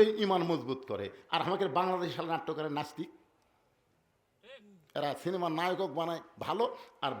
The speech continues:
ভিলেন দেশে টুই মাদ্দা জুব্বা আনতে খারাপ। মেয়েটা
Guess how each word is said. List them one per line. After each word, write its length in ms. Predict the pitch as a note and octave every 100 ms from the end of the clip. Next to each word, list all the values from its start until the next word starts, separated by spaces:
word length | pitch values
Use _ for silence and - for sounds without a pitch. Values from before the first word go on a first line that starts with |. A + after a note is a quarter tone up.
| -
ভিলেন 260 | F#3+ B3+ G#3+
দেশে 160 | G3 G#3
টুই 120 | G#3 E3+
মাদ্দা 220 | E3 C3+ F3
জুব্বা 200 | D#3 D3+
আনতে 160 | D#3+ - - - _ -
খারাপ। 200 | A2+ - - _ _ G#3+ G#3+ _ _ _ _ F#3+ _ _ _ _ _ _ _ _ _ - - -
মেয়েটা 360 | G3+ D4+ D4+